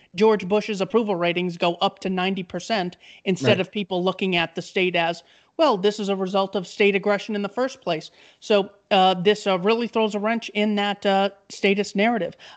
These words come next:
Speaker 1: I definitely recommend everyone check out Fool's Errand, Time to End the War in Afghanistan. As I say, chapter one is a great, uh,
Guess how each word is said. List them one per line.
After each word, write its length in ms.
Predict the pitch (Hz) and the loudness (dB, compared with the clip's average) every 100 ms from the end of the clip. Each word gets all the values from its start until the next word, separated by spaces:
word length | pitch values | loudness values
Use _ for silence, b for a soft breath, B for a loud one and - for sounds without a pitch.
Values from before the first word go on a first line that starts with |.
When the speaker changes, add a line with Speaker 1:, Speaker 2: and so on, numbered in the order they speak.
| B | B
Speaker 1:
I 160 | 208 | 6
definitely 480 | 196 269 277 262 226 | 6 4 2 -2 -2
recommend 480 | 220 226 226 226 254 | -2 -2 -2 -2 -2
everyone 340 | 202 190 196 | -4 -4 -6
check 240 | 185 208 208 | -4 -4 0
out 200 | 185 180 | -2 -2
Fool's 260 | 214 202 | -2 -4
Errand, 320 | 202 202 208 208 | -2 -4 -4 -2
Time 220 | 196 190 | -2 -2
to 40 | |
End 140 | 190 190 | -4 -4
the 60 | |
War 180 | 185 190 | -2 -2
in 60 | 190 | -4
Afghanistan. 680 | 185 - 208 202 - 214 208 B B B | -4 -4 -4 -4 -2 -2 -4 B B B
As 180 | 233 202 | 4 4
I 80 | |
say, 240 | 175 185 165 | 0 -2 -2
chapter 400 | - 233 226 185 | 0 0 0 -4
one 240 | 175 175 | -2 -2
is 180 | 170 151 | -2 -4
a 180 | 160 156 | -4 -4
great, 340 | 160 190 185 | 0 0 0
uh, 120 | 190 | -2